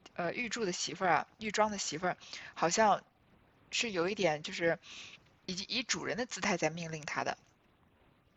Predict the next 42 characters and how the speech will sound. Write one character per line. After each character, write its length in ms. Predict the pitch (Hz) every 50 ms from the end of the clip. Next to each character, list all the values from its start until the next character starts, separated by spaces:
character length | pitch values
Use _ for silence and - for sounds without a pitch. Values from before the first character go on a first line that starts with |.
| _ _ _ _ _ _ _ _ _ - - - - - - - - - _ _
玉 140 | 294 294 269
柱 180 | - - 311 294
儿 140 | 247 202
家 240 | 190 - 196 185 190
的 300 | 190 190 175 175 165 - -
听 220 | - - 285 285
见 160 | 285 240 202
迎 160 | 185 190 214
春 180 | - - 285 269
如 180 | 240 202 - 180
此 220 | - - - 165
拒 240 | - - 285 269 214
绝 160 | - 160 -
她， 300 | - - 160 156 160 - - _ _ _ _ _ _ - - - - - - -
秀 240 | - - 349 320 262
菊 180 | - - 170 180
的 140 | - 254 233
话 340 | - 226 185 165 156 - - - -
又 140 | 247 233 220
锋 300 | - - 277 285 294 285
利 160 | 277 226 185
无 140 | 175 190 240
可 240 | - - - -
回 260 | - - 151 143 165 208
答， 300 | - 151 143 - - - - _ _ _ _ _ _ _ _ - - - - - -
一 120 | 254 240
时 180 | - - 214 233
脸 180 | 233 202 -
上 160 | 180 - 202 208
过 200 | - 269 233 -
不 100 | - 185
去， 380 | - - - 233 202 - - - _ _ _ _ _ _ _ _ _ _ - - - - - -
也 160 | 202 202 196
明 260 | 190 185 190 214 247 -
欺 320 | - - - 294 302 285
迎 180 | 233 185 175 190
春 380 | - - 220 196 196 196 196 196
素 240 | - - - 285 269
日 120 | 254 240
好 240 | 226 - - - -
信 200 | - - - 240
儿， 160 | 220 175 -